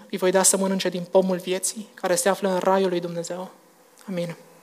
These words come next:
Ce am citit este mesajul pe care Domnul Iisus îl transmite primei biserici, celor din Efes.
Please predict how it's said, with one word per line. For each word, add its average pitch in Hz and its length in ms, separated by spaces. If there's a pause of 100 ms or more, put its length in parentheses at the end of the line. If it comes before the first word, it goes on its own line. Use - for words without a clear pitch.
(4000)
Ce - 140
am 262 120
citit 190 380 (480)
este 202 260
mesajul 196 560
pe 190 100
care 180 200
Domnul 202 320
Iisus 175 240
îl 190 80
transmite 185 480
primei 202 360
biserici, 180 600
celor 180 240
din 175 140
Efes. 180 440